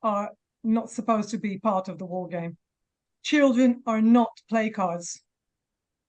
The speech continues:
Bring them home now.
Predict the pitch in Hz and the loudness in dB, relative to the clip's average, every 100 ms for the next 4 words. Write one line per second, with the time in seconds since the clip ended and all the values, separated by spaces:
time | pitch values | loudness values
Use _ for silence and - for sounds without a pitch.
0 | _ _ _ _ _ _ _ _ 254 247 | _ _ _ _ _ _ _ _ 4 6
1 | 285 254 254 240 254 262 _ 220 214 180 | 8 6 6 4 4 0 _ -6 -4 -4
2 | 170 | -6